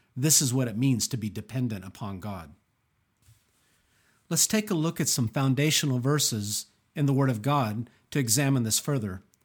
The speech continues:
Psalm twenty-three says this, "The Lord is my shepherd," in verse one, "I shall not want." Isn't that amazing passage of Scripture written by the psalmist David, who wanted to tell the whole world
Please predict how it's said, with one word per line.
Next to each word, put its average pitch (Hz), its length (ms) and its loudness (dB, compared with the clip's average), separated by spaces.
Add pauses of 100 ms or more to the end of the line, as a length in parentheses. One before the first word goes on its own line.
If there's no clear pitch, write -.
(480)
Psalm 190 320 4
twenty-three 165 580 0
says 123 360 0
this, 131 420 -2 (380)
"The 131 80 -4
Lord 156 360 2
is 123 140 2
my 127 160 0
shepherd," 151 420 -2
in 110 120 -2
verse 107 320 -4
one, 110 320 -4 (440)
"I 135 120 -2
shall 143 320 -2
not 123 260 0
want." 110 440 -6 (500)
Isn't 165 260 0
that 170 160 2
amazing 147 540 2
passage 135 520 -6
of 104 80 -6
Scripture 110 540 -6 (260)
written 151 320 0
by 127 160 2
the 120 100 0
psalmist 131 500 2
David, 123 400 -2 (360)
who 175 140 4
wanted 160 440 2
to 139 240 2
tell 185 300 -4
the 175 120 -2
whole 151 240 -2
world 127 500 0